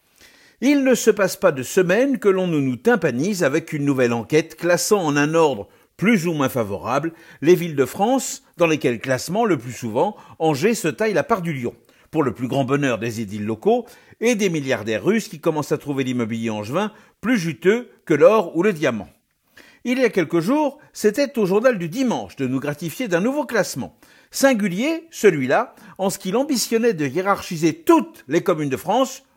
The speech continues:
où il fait bon vivre, des plus petites aux plus grandes. La restitution de cette enquête, qui procède à un classement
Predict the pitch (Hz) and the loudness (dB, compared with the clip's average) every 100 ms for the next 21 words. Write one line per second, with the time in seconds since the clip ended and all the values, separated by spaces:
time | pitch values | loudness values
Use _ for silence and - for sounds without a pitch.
0 | - 127 107 - 214 160 120 104 143 202 | -6 -4 -2 2 4 4 0 -2 -2 -2
1 | 226 - _ _ 147 139 156 156 208 240 | -4 -12 _ _ -4 -2 -2 -4 -4 -4
2 | - _ 233 226 180 123 101 90 82 _ | -8 _ 0 2 0 -4 -8 -10 -16 _
3 | _ _ _ - _ 135 131 127 139 135 | _ _ _ -20 _ 0 0 -2 -8 -8
4 | - 165 131 101 113 131 123 127 247 302 | -2 -2 -2 -4 -6 -4 -4 2 4 4
5 | - - _ _ _ 175 147 151 143 165 | 0 -20 _ _ _ -12 -4 -4 0 0
6 | 127 117 - 143 - 160 156 | 0 -2 0 0 0 -4 -6